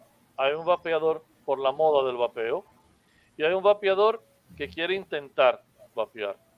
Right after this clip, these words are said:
Entonces, en cada eslabón existe el conocimiento. ¿Nosotros para qué estamos? Estamos para que los tres últimos lleguen al primero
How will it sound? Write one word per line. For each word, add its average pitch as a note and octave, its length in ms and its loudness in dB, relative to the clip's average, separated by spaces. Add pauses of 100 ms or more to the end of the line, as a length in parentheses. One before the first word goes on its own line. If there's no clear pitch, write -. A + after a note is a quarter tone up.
(480)
Entonces, F3 680 -6
en D3+ 180 -6
cada G3+ 300 0
eslabón G3 600 2 (320)
existe D#3+ 380 -10
el E3 80 -4
conocimiento. C3 840 -8 (840)
¿Nosotros G3+ 500 -2
para E3+ 240 2
qué G3 120 0
estamos? C3 540 2 (100)
Estamos F#3 580 -2
para D3+ 280 2
que C#3+ 160 -6
los C#3 300 -4
tres G3+ 340 -2
últimos F#3 680 -6 (180)
lleguen F#3+ 560 -4 (260)
al C3+ 200 -2
primero C3+ 560 -4